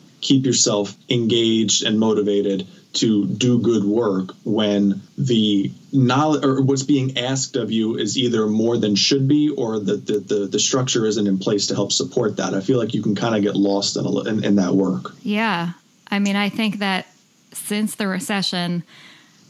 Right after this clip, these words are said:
Speaker 2: a lot of companies have fallen back on this way of doing things where they're, like, still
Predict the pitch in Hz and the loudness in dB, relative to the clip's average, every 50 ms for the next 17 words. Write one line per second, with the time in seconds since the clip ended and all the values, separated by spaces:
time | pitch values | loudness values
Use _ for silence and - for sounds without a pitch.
0 | - - 196 196 190 202 202 196 165 - - - 214 208 196 208 190 185 180 175 | -8 -6 -2 0 0 0 0 -2 -4 -4 -4 -2 -2 -2 -2 -2 -2 0 -2 -2
1 | 170 - - 208 190 180 170 - - 196 190 185 180 180 175 165 180 180 180 175 | -4 -4 -4 -2 -2 -2 -2 -4 -4 -2 -2 -2 -2 -2 -2 -2 -2 -2 -2 -2
2 | 170 - 185 - - 180 175 170 170 165 165 165 165 165 165 170 - - _ _ | -4 -8 -10 -8 -4 -4 -2 -2 -2 -2 -2 -4 -4 -4 -4 -6 -8 -10 _ _
3 | _ _ _ _ _ - 196 190 175 - 190 190 185 180 156 202 185 185 185 170 | _ _ _ _ _ -6 -6 -4 -4 -4 -4 -2 -2 -2 -2 -2 -2 -2 -2 -4
4 | 160 175 175 170 170 160 175 170 170 165 170 170 170 165 165 165 160 160 156 - | -4 -4 -4 -4 -4 -6 -6 -6 -6 -6 -4 -4 -4 -4 -4 -6 -6 -6 -8 -10
5 | - - _ _ _ _ _ _ - - - - - - 302 311 269 247 226 | -14 -20 _ _ _ _ _ _ -12 -10 -10 -6 -2 -2 0 0 0 -2 -4